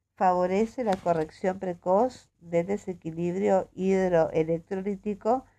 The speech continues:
mejorando antes del estado general del niño y la tolerancia oral precoz.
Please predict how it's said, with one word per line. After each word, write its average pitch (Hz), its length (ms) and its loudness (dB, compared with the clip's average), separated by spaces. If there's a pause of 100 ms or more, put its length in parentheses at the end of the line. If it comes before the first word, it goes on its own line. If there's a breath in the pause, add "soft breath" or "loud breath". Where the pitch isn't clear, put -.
(280 soft breath)
mejorando 196 680 2
antes 190 380 2
del 175 420 0
estado 170 540 2
general 156 560 -2
del 180 220 -6
niño 208 480 -2 (400 soft breath)
y 226 100 -2
la 226 220 6
tolerancia 185 880 0
oral 160 400 2
precoz. 190 640 -2